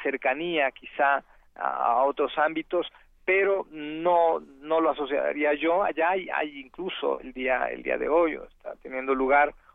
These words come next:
una reunión de musulmanes en contra del terrorismo. Hay que recordar, esto sí, que el, más del ochenta por ciento de las víctimas, eh, del terrorismo islámico, del extremismo islámico, son países, eh, musulmanes,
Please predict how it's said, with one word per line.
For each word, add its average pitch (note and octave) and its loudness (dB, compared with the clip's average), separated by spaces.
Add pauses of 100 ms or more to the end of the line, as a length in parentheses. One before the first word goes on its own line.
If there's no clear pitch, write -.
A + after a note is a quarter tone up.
(180)
una C#3 0
reunión C3+ 0
de D3 4
musulmanes D3+ 0
en B2+ -10
contra D#3 2
del C3+ 2
terrorismo. C3 -2
Hay C3 -2
que - -4
recordar, C3 0
esto - -20
sí, F3 -6
que C3+ -6
el, B2 -10
más B2+ 0
del C3+ -2
ochenta C3 -2
por - -14
ciento C3+ -4
de A#2+ 4
las A2 0
víctimas, B2+ -2 (500)
eh, B2+ 4 (400)
del C3+ 2
terrorismo C#3+ 0
islámico, D#3+ 0
del C#3+ -2
extremismo C3+ -8
islámico, D#3+ 0 (120)
son E3 0
países, D#3 -4 (400)
eh, D3 4
musulmanes, C3 -2